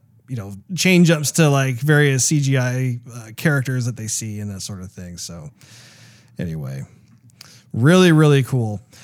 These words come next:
Um, so we've talked a lot about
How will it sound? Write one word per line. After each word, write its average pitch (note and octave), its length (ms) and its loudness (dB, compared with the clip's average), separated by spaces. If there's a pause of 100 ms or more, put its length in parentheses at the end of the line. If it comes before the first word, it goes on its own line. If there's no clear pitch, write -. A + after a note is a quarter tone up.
(340)
Um, C#3 600 2 (640)
so G#3+ 480 2 (1120)
we've F#3+ 280 6
talked G#3 280 2
a F3 60 4
lot F3+ 460 6
about B2+ 540 0